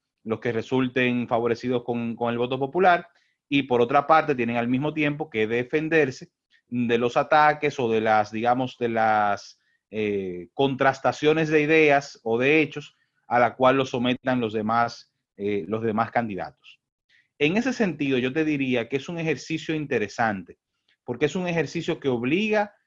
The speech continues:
al aspirante o al representante a mantenerse lo más honesto posible. En el momento en el que tú te ves enfrentado a, a la realidad de que tus planteamientos quizás no son viables por X o por Y razón,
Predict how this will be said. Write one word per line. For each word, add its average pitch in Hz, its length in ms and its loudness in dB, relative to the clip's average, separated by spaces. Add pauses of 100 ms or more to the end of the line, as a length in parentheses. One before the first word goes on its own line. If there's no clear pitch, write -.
(160)
al 123 180 2
aspirante 135 640 0
o 156 80 2
al 143 80 2
representante 117 840 -4 (340)
a 123 100 2
mantenerse 127 680 2
lo 131 160 0
más 139 360 2
honesto 135 480 -2
posible. 90 540 -10 (1120)
En 117 140 -2
el 127 80 4
momento 147 320 2
en 190 80 0
el 180 140 0
que 165 100 0
tú 156 200 0
te 131 120 0
ves 135 220 0
enfrentado 139 800 0 (360)
a, 113 680 4 (540)
a 123 100 0
la 120 120 4
realidad 127 640 4
de 165 140 0
que 147 180 0
tus 139 240 -8
planteamientos 131 640 0
quizás 139 340 -2
no 135 220 0
son 147 300 -2
viables 135 520 4
por 117 220 -2
X 131 240 -2
o 131 60 -8
por 123 140 -6
Y 123 120 -4
razón, 123 580 -4